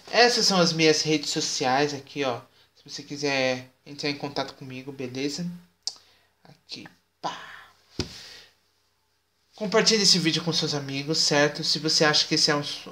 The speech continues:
é um assunto relevante, na minha opinião, é um assunto relevante, é um assunto que precisa ser discutido, é um assunto que precisa, é, s-, é, ser colocado em pauta em muitos locais, em muitas discussões. Gera discussão? Gera,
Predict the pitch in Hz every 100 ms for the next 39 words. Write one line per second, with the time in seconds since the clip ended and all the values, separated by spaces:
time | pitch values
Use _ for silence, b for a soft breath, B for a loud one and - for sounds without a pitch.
0 | - 143 143 143 156 151 147 143 139 139
1 | - - B B B 240 214 196 175 165
2 | 151 147 - 160 202 180 175 156 147 143
3 | 135 143 143 175 175 175 139 - - -
4 | 147 156 - 180 175 - 156 151 143 156
5 | B B B 175 175 175 175 - 175 175
6 | - 180 175 170 - - - - - -
7 | - - 90 147 147 143 170 175 165 170
8 | 156 151 - 139 143 - 147 B B -
9 | 160 160 180 175 175 147 143 147 139 143
10 | 151 156 190 185 160 - - 147 147 -
11 | 147 156 - B B B B 160 190 202
12 | 175 - 170 185 165 151 143 160 147 127